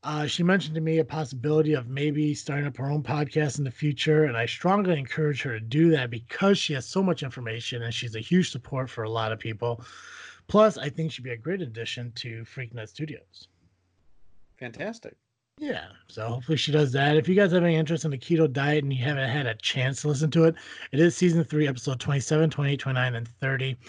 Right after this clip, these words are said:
Speaker 1: all of them released back in February, and they're all available,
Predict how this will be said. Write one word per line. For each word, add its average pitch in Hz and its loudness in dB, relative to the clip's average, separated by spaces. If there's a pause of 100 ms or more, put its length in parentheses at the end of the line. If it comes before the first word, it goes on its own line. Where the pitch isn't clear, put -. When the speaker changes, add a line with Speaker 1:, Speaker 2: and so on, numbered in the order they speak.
(400)
Speaker 1:
all 131 2
of 123 -6
them 131 -2
released 113 -4
back 107 -4
in 113 -6
February, 120 0
and 120 -2
they're 123 -4
all 202 6
available, 120 0